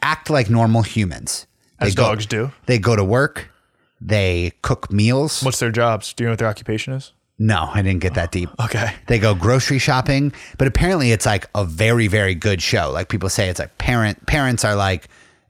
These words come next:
Speaker 1: "It's the best show you could watch with your kids. It's entertaining as a parent, teaches them
Speaker 2: Okay.
Speaker 1: lessons," things like that.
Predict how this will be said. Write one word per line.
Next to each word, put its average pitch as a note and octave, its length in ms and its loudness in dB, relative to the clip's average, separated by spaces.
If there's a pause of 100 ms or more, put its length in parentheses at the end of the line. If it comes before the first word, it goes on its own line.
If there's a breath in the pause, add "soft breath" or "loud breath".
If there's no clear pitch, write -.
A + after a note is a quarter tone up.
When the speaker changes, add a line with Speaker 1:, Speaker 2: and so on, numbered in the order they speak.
Speaker 1:
"It's - 200 -2
the G#2+ 80 -2
best G#2+ 200 0
show G2+ 120 0
you F#2 140 -2
could F#2+ 120 0
watch F#2 220 0
with F#2+ 100 -4
your F2+ 100 -2
kids. A2+ 280 -2
It's G2+ 180 -4
entertaining G#2 540 0
as F2 120 0
a F#2 60 -4
parent, G#2 460 -2
teaches G#2 320 -4
them A2 140 0
Speaker 2:
Okay. A2+ 100 0
Speaker 1:
lessons," A2 460 0
things G2 260 0
like F2+ 160 -2
that. G2+ 340 -2